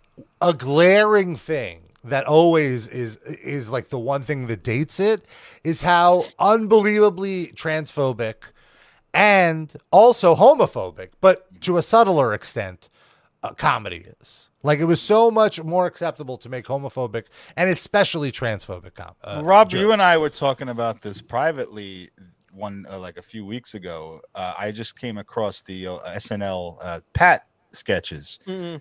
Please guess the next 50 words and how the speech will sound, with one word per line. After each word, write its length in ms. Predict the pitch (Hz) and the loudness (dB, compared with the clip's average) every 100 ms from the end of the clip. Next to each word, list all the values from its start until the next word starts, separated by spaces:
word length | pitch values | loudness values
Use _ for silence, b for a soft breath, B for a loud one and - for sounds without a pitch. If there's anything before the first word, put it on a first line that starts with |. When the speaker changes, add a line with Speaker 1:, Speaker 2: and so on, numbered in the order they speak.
| _ | _
Speaker 2:
And 320 | 147 120 120 | 0 0 2
the, 100 | 127 143 | 2 2
what's 200 | 160 - | 0 0
the 100 | 180 | -2
fucking 480 | - 196 - 185 | 4 4 4 -4
first 480 | 165 - 196 - - | -8 0 2 2 -4
thing 200 | 190 190 | -4 -2
about 380 | 165 156 151 151 _ _ | 2 4 4 2 _ _
the 100 | 131 | -12
sketch 600 | 127 - - - 220 208 | -10 -8 -8 0 2 2
is 140 | 135 120 | -4 -10
the 100 | 123 | -8
song, 420 | - 220 196 120 | 0 4 4 4
and 80 | 117 | -2
it 60 | |
goes, 200 | 117 113 - b b | -2 -4 -6 b b
"A 80 | 98 | 2
lot 240 | 143 165 | 6 8
of 120 | 175 | 8
people 400 | 185 190 185 170 160 | 6 4 6 4 6
say, 420 | - 160 151 143 | 6 8 8 6
'What's 460 | 127 113 120 - | 2 2 2 0
that?'" 580 | - 110 110 110 - - _ _ _ _ | 2 4 4 4 -4 -14 _ _ _ _
What's 260 | 185 254 - | 4 4 4
that? 440 | 160 269 202 123 - - | 4 6 6 4 -2 0
That's 260 | 208 247 | 0 0
a 80 | 262 | -4
horrible 400 | 190 240 262 247 | 0 2 2 0
thing 240 | - 180 156 | -4 -8 -10
to 80 | |
say 220 | 135 120 107 | -12 -10 -10
about 180 | 95 | 0
Speaker 3:
Yeah. 200 | 175 156 131 | 4 4 0
Speaker 2:
fucking 240 | 107 104 101 | -14 -20 -20
trans 300 | 117 110 104 | -20 -18 -18
people. 120 | _ 139 | _ -10
Speaker 1:
Yeah, 80 | |
Speaker 2:
That's 100 | 123 | -2
Speaker 1:
calling 200 | 135 147 | 2 2
Speaker 2:
the 100 | 151 | 2
Speaker 1:
a 20 | 135 | 0
person 260 | 143 240 | 2 4
Speaker 2:
first, 160 | 180 113 | 4 2
Speaker 1:
that. 300 | 120 101 - _ - | 0 0 -2 _ 0
Speaker 2:
that's 160 | 202 - | 0 2
the 100 | 233 | 0
first 400 | - 240 226 - | 4 4 4 2
line. 320 | 247 247 196 | 0 2 2
"What's 320 | 170 214 214 | 6 6 4
that?" 640 | 139 147 233 196 139 123 | 2 4 6 6 2 -2